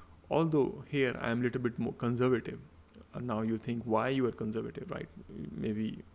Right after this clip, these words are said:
ba-, based on the books, it should be okay. The one reason for that is, uh, the Pepsi is not just a U S company. It's a U S company, but it's present, global presence. So maybe the U S long term is a, uh, developed economy grow by two or two and a half percent,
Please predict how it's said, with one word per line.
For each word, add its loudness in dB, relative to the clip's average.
ba-, -2
based -2
on -2
the -4
books, -4
it -8
should 0
be 0
okay. -4
The 0
one 4
reason 2
for 2
that 2
is, 0
uh, -10
the 0
Pepsi -4
is 0
not -2
just -4
a -2
U 4
S -2
company. -8
It's 0
a 0
U 4
S 2
company, 0
but -2
it's -6
present, -2
global 6
presence. -4
So -2
maybe 0
the 0
U 4
S -4
long -2
term -4
is -6
a, -4
uh, -6
developed 2
economy -2
grow 0
by -2
two -2
or 2
two -4
and -4
a -4
half -8
percent, 2